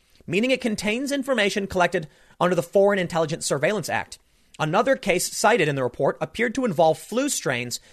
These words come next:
and a third was suspected E. coli. The F B I does not state precisely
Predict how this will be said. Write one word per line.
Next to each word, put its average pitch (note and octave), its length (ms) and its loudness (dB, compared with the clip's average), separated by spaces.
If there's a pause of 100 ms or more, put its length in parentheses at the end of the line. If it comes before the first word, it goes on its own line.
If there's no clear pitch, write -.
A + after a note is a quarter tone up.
(160)
and D#3+ 100 -2
a E3+ 40 0
third E3 420 2
was C#3+ 160 0
suspected G3 680 0
E. F3 140 -8
coli. D3+ 580 -4 (540)
The A#2 120 -2
F F3 120 -2
B A3 120 2
I G#3+ 100 8
does D#3+ 180 -2
not F3+ 200 -2
state G3 280 -2
precisely F#3 640 -2